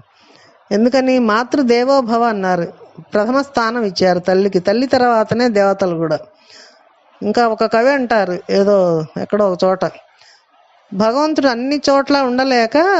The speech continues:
తల్లి రూపంలో వచ్చాడు" అని. అది నిజమే కదా. ఆమె మాటలకి పరమాత్మ అంతటి వాడు యశోద పాలు తాగేసి హాయిగా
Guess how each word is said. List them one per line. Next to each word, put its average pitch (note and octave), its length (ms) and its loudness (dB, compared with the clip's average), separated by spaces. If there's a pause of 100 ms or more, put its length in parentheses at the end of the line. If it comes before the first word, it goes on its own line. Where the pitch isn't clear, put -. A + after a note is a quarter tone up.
(1000)
తల్లి B3 220 0
రూపంలో A#3 500 2
వచ్చాడు" G3 460 0
అని. F3 320 -2
అది F3+ 160 0
నిజమే A3 400 0
కదా. F#3 440 0 (800)
ఆమె C4 240 0
మాటలకి B3 480 0
పరమాత్మ A#3 720 -2
అంతటి G#3 380 -2
వాడు A#3 260 2
యశోద A#3 320 0
పాలు G3 420 0
తాగేసి G3 760 -2
హాయిగా G3 560 0